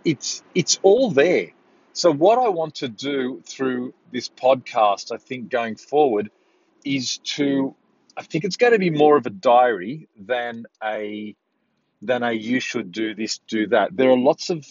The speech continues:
lots and lots of podcasts about philosophy. There are lots of them about how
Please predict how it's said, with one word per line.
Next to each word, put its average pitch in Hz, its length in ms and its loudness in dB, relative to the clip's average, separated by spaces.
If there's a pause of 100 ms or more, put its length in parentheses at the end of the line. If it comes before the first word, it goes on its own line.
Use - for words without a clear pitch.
(880)
lots 156 520 2
and 127 100 -6
lots 131 460 0 (100)
of 110 180 -10
podcasts - 1080 -2 (560)
about 120 720 2 (140)
philosophy. 113 920 -10 (360)
There 127 160 4
are 131 60 4
lots 131 280 -2
of 131 100 -14
them 139 140 -12
about 120 440 -2
how 117 300 -6